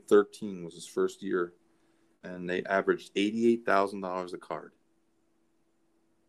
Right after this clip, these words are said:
Eighty-eight thousand to one point seven million dollars. And it wasn't through gimmicks. It wasn't through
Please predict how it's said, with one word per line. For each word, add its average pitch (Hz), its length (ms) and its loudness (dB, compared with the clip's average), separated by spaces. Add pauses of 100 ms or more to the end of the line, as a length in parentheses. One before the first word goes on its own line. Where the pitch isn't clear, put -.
(280)
Eighty-eight 120 500 -4
thousand 104 400 -6
to - 100 -12
one 92 200 -6
point 90 260 -10
seven 85 360 -4
million 80 300 -8
dollars. 78 480 -8 (1040)
And 95 120 0
it - 60 -6
wasn't 101 420 4 (840)
through 107 220 -8
gimmicks. 95 640 -6
It 92 140 -4
wasn't 98 380 -4
through 95 420 -4